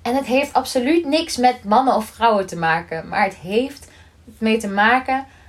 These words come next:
waar, met de manier waarop je onderhandelt. En dat als je de Harvard-methode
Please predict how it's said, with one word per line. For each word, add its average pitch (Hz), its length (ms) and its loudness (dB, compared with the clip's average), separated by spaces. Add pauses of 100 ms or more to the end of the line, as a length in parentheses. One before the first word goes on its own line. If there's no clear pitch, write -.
(140)
waar, 196 480 2
met 208 180 -4
de 220 80 -2
manier 214 260 2
waarop 247 420 2
je 220 120 -2
onderhandelt. 170 880 -6 (200)
En 208 440 0 (180)
dat 214 360 -4
als 240 220 2
je 226 80 0
de 202 60 2
Harvard-methode 202 800 0